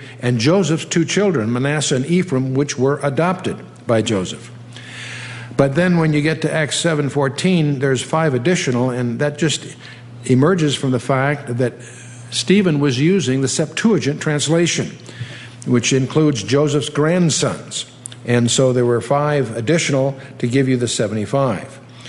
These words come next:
So it's a, uh, it's a, uh, uh, that, that explains the,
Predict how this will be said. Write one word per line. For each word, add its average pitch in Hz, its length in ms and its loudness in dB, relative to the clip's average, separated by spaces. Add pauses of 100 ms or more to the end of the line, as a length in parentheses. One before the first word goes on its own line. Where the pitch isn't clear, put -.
(120)
So 101 340 2 (1040)
it's 117 260 2
a, 101 320 2
uh, 87 60 -8 (420)
it's 107 240 -4
a, 101 580 -4 (380)
uh, - 40 -4
uh, 95 260 -6 (1900)
that, 135 220 2
that 151 180 2
explains 143 460 0
the, 127 180 2